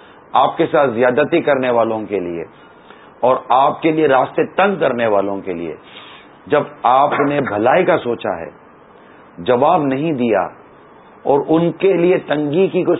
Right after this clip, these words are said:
صورت آپ نے نہیں نکالی، تو آپ کو وقتی طور پر تکلیف لازمی طور پر محسوس ہوتی ہے،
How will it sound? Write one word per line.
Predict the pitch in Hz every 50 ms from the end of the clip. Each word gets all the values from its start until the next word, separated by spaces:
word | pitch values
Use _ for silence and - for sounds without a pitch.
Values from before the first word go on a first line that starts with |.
| -
صورت | - 156 156 156 135 - -
آپ | - 143 165 185 202 220
نے | 214 185
نہیں | 165 147 135
نکالی، | 127 120 104 - 98 98 92 90 80 - - - - - - - - - - - - - - - - - - - - - - -
تو | - - - - - - - - - - -
آپ | 123 131 147 170 - -
کو | - 180 165
وقتی | 151 156 - - - - 185 165
طور | - 156 156 156 147
پر | - 175 165
تکلیف | - - - 139 - - - 139 156 185 180 - - - - - - - - - - - - - - - - - - - - - - - - - - -
لازمی | - 135 147 143 - 170 196 214
طور | 160 127 156 151
پر | 117 143 139
محسوس | 127 123 120 - 127 117 95
ہوتی | 98 95 - - 95 82
ہے، | 80